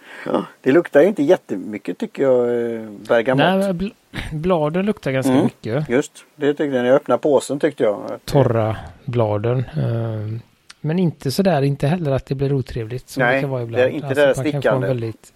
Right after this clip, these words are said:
Speaker 1: Nej, det är inte parfymigt.
Speaker 2: väldigt, nej, utan det är väldigt, mm, kraftig men mild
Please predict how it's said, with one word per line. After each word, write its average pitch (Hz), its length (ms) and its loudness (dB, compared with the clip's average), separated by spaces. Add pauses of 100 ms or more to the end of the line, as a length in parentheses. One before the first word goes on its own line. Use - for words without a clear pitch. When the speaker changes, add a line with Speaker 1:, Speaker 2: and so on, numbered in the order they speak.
Speaker 1:
Nej, 131 140 2
det 135 40 0
är - 20 2
inte 143 160 0
parfymigt. 143 500 2
Speaker 2:
väldigt, 123 280 -2 (540)
nej, 127 260 -2
utan 151 200 0
det 165 60 2
är 175 40 4
väldigt, 156 240 4
mm, 143 300 4 (1300)
kraftig - 580 2
men 131 240 4
mild 180 420 2